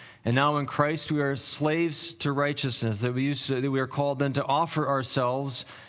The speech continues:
as slaves to righteousness, uh, that leads to holiness. And that brings us then to chapter seven. Paul says, "Do you not know, brothers and sisters, for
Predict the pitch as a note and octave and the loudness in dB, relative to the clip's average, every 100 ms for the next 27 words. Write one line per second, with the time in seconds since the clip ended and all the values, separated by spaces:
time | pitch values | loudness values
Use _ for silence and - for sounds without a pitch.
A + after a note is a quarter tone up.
0 | - B2 B2 - D3 D#3 D#3+ - C3+ C3+ | -2 0 0 0 2 2 0 0 0 0
1 | C#3 C#3+ A#2+ C3+ C3 A#2+ - - - - | 0 0 0 2 2 0 -2 -6 -20 -20
2 | - - A2+ A2+ A#2 A2 F2+ B2 A#2 C3 | -12 0 2 2 0 -4 0 0 2 0
3 | A#2+ G#2+ - - A#2+ G2+ A#2+ B2 A#2 G#2+ | 0 -2 -4 -4 -4 0 -2 0 0 0
4 | G2 - - - - - - - _ G#2+ | -2 -6 -8 -10 -20 -20 -20 -20 _ 0
5 | A2+ G#2 A#2+ B2 G#2+ - A#2+ A2+ A2 G#2+ | 0 2 0 0 -2 0 2 2 0 0
6 | G#2 G2+ - - _ _ _ _ - A2 | 0 -4 -10 -20 _ _ _ _ -2 -2
7 | G#2+ - G2+ - A2 G2+ F#2+ F2+ F#2 - | -2 -2 -2 0 0 -2 -4 -6 -10 -20
8 | _ _ _ _ _ _ _ _ _ - | _ _ _ _ _ _ _ _ _ -12
9 | - C#3+ C#3+ D#3 C#3 D3 G3 F#3 E3 D#3 | 0 2 4 2 2 2 4 2 4 4
10 | F3 F#3+ E3 E3 F3 D#3+ D#3 E3 D#3+ F#3+ | 4 4 2 2 2 2 2 0 0 0
11 | F#3+ F3+ - C#3+ | 0 0 0 0